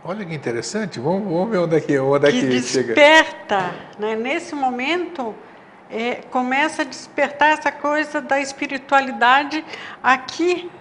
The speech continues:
Speaker 2: no Ocidente, que anteriormente era só ligada à religião, né? E a própria religião,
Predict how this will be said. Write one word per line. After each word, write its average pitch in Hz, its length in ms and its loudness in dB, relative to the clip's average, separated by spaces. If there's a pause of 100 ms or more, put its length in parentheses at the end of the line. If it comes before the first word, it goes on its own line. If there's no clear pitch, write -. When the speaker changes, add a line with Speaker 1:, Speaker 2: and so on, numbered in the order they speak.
(120)
Speaker 2:
no 226 180 -2
Ocidente, 190 840 -6 (560)
que 302 380 -2 (340)
anteriormente 269 960 0
era 285 160 2
só 320 240 2
ligada 254 480 2
à 226 40 4
religião, 202 640 -2 (1000)
né? 208 180 0 (280)
E 240 80 0
a 240 80 4
própria 302 600 2
religião, 247 840 -4